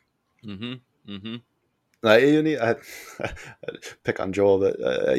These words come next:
Speaker 2: like, he had a rough day one of these days, and he was still, like, a good day away from, like, making that all back up. Like, that's not a bad day, dude. That's just a,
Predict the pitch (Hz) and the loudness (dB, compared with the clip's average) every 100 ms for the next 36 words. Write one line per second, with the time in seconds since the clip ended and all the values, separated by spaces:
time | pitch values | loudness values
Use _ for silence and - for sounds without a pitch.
0 | 117 110 - 120 120 107 98 101 101 - | 2 0 2 0 4 4 4 4 2 2
1 | 101 104 101 104 104 104 98 107 98 104 | 2 4 2 0 -2 -2 -2 0 0 0
2 | 107 107 107 - 127 127 117 117 - 107 | -2 -4 -4 2 8 10 10 6 4 -6
3 | 98 _ 117 117 104 110 107 107 95 101 | -6 _ 6 6 6 8 8 8 6 4
4 | 101 113 95 95 95 104 95 98 101 107 | 2 0 -2 -2 -2 -4 -4 -2 2 4
5 | 104 107 - 71 - _ - - 156 - | 4 2 2 -4 -4 _ -12 -6 -6 -2
6 | 294 - 104 107 95 101 147 170 202 - | -4 0 2 2 0 0 0 -2 -4 -4
7 | - - - - 180 170 | -6 -8 -8 -2 0 0